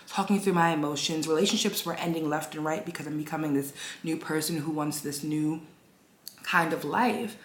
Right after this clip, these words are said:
But there was still something, there was still some resistance that I couldn't get past. There was a gap in the life that I wanted compared to the life that I had.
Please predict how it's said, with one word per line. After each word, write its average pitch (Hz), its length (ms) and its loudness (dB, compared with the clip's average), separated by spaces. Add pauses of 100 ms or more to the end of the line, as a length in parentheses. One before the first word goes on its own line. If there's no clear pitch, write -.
(260)
But 190 140 -6
there 185 120 4
was 180 160 2
still 196 280 4
something, 185 560 0
there 156 100 4
was 156 100 0
still 202 220 2
some 180 400 -2
resistance 160 600 -2
that - 180 -4
I 156 60 -6
couldn't - 460 -2 (360)
get 170 240 -4
past. - 340 -4
There 165 100 4
was 175 120 4
a 170 120 2
gap 170 520 2 (320)
in 156 260 2
the 156 80 0
life 147 380 2
that 151 240 0
I 147 340 4 (260)
wanted 165 380 4
compared 147 360 -4
to 151 100 0
the 131 40 -2
life 135 260 0
that - 100 -6
I 135 80 -4
had. - 480 -2